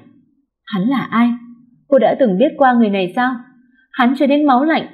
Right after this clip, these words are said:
muốn dùng thân thể của em gái mình đi giải quyết rắc rối của hắn. Anh biết em luôn quý trọng bản thân mình, nhưng chuyện như vậy sớm muộn gì em cũng phải trải qua.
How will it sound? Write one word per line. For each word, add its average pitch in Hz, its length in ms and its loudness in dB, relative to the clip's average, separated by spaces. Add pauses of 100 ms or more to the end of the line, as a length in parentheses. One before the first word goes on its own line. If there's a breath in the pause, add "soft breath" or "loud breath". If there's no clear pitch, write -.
muốn 233 240 2
dùng 233 200 2
thân 302 220 0
thể 262 160 2
của 165 80 -2
em 277 180 -2
gái 262 220 2
mình 254 220 -2 (360 loud breath)
đi 254 120 0 (180)
giải 233 240 0
quyết 311 120 -2 (100)
rắc 370 200 0
rối 269 200 0
của 269 80 0
hắn. 208 300 -4 (1400)
Anh 214 200 0
biết 277 160 4 (240)
em 220 160 -2
luôn 226 220 0
quý 240 200 0
trọng - 160 -2
bản 190 100 -6
thân 226 200 0
mình, 185 160 -6 (480)
nhưng 247 220 2
chuyện 226 140 2
như 254 120 2
vậy 208 220 0 (300)
sớm 269 120 4
muộn 254 220 -2
gì 220 100 2
em 240 140 0
cũng 277 140 -2
phải 254 160 0
trải 185 200 -4
qua. 214 180 -4